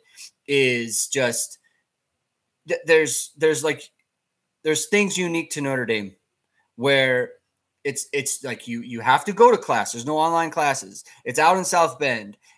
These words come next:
It's not, um, it's not cool. It, it, it doesn't have the, the cachet that other, other schools do in terms of just, like, "I'm gonna go there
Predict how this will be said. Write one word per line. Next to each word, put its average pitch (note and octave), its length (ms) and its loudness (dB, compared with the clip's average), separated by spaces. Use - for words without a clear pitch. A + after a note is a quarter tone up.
It's C#3 580 0
not, D#3+ 480 -2
um, D3 640 -6
it's D#3 240 -2
not F#3 360 -4
cool. C3+ 640 -4
It, D#3 180 -2
it, D#3 240 -6
it D3 220 -8
doesn't F3+ 380 0
have D#3 440 2
the, C3+ 360 -4
the B2 80 -10
cachet C#3+ 720 0
that B2+ 260 -6
other, C3+ 500 -4
other D#3 260 0
schools C3 540 -8
do B2 420 -8
in A2+ 140 -12
terms C3+ 360 -4
of A#2 80 -12
just, A#2 280 -10
like, A2 280 -8
"I'm D3 140 -2
gonna D#3+ 160 -2
go C#3+ 240 2
there C3 560 -2